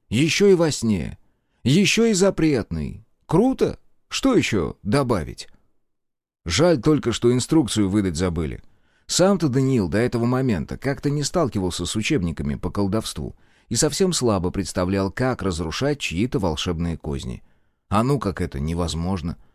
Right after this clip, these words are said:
В конце концов, кто из них богиня? Он человек, а людям, как известно, свойственно ошибаться. Ну или просто хулиганить по недомыслию. Если подумать, то люди созданы жить,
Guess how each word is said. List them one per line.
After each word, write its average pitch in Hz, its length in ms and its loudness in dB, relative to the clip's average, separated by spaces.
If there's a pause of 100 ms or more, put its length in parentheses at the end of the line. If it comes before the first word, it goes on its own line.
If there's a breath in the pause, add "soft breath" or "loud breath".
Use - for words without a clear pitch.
(160)
В - 80 -12
конце 113 300 0
концов, 90 440 -4 (140)
кто 151 260 2
из 110 160 2
них - 220 -8 (100)
богиня? 101 640 -2 (600)
Он 214 200 4
человек, 180 640 2 (220)
а 104 120 2
людям, 196 360 4
как 139 180 0
известно, 120 800 0
свойственно 101 640 0
ошибаться. 76 640 -6 (340)
Ну 262 160 2
или 127 140 4
просто 120 320 0
хулиганить 78 760 -4 (140)
по 120 80 2
недомыслию. 85 760 -4 (680)
Если 113 480 0
подумать, 107 800 0 (140)
то 101 160 2
люди 139 320 2
созданы 107 560 2
жить, 78 340 -10